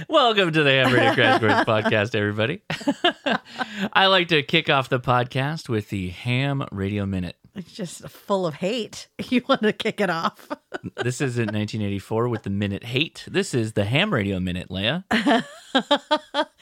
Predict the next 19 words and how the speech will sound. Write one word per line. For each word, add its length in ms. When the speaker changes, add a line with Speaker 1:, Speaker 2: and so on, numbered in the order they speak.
Speaker 2:
It's 120
never 340
a 80
minute. 360
Speaker 1:
Oh, 60
was 120
it 60
a 40
Minute 300
Hate 280
or 60
was 120
it 80
Five 300
Minute 240
Hate? 320
I 80
don't 140
remember. 500